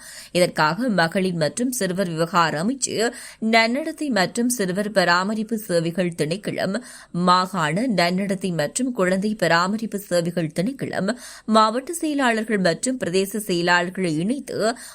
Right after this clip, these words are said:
ஒரு திட்டத்தை செயல்படுத்த திட்டமிடப்பட்டுள்ளது.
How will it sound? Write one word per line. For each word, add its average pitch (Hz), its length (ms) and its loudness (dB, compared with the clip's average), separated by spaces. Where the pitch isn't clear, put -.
ஒரு 185 240 2
திட்டத்தை 190 480 -2
செயல்படுத்த 220 760 0
திட்டமிடப்பட்டுள்ளது. 170 1040 0